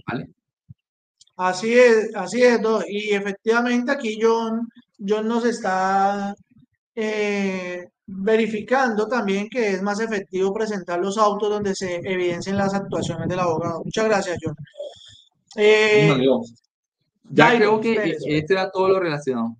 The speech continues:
Speaker 1: No, vamos,
Speaker 2: Listo,
Speaker 1: para,
Speaker 2: yo
Speaker 1: para el paso a la segunda parte, que también es importante. Esta solamente fue la terminación de la primera parte.
Speaker 2: Yo sé,
Speaker 1: Esto
Speaker 2: yo
Speaker 1: es
Speaker 2: sé, yo sé, pero yo quiero, Dairo, recordarle a los que nos están viendo y a los que se conectaron, recordarles que a partir de hoy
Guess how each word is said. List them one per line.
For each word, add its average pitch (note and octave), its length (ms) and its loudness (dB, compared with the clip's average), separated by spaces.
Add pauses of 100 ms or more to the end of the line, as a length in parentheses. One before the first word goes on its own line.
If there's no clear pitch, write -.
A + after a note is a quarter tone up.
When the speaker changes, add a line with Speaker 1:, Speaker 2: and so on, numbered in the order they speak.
(140)
Speaker 1:
No, C#3+ 320 0
vamos, C3+ 220 4
Speaker 2:
Listo, A3 120 2
Speaker 1:
para, C3 120 4
Speaker 2:
yo B2 40 -2
Speaker 1:
para B2+ 180 6
el G3+ 120 4
paso G#3+ 200 0
a G#3+ 60 4
la G#3 60 2
segunda E3+ 300 0
parte, F3+ 200 0
que F3+ 60 0
también C3+ 220 -2
es D#3 40 0
importante. C3+ 400 -2
Esta A#2+ 160 -4
solamente D#3 400 -4
fue D#3 140 -2
la D#3+ 140 -2
terminación A#2 460 -4
de C3 80 0
la C#3 80 -2
primera A2+ 280 -8
parte. - 420 -4
Speaker 2:
Yo A3+ 280 4
sé, B3+ 240 6
Speaker 1:
Esto G#3 200 2
Speaker 2:
yo A3+ 60 8
Speaker 1:
es A3+ 60 2
Speaker 2:
sé, A#3+ 260 2
yo G3+ 160 -2
sé, A#3 320 2
pero G#3 220 0
yo G#3 160 0
quiero, B3+ 380 4
Dairo, A3+ 440 6 (540)
recordarle G#3+ 920 2
a B3 40 2
los A#3+ 180 0
que G#3 140 -6
nos F#3+ 160 -6
están G3 400 -8
viendo A3+ 500 0
y G3+ 60 2
a G3 80 -2
los F#3+ 140 -6
que F#3+ 100 -8
se F3+ 140 -14
conectaron, F3+ 840 -2 (640)
recordarles A3+ 1300 4
que D#3+ 320 -10
a F3 180 -8
partir F3 460 -4
de A#3 200 4
hoy F#3+ 420 2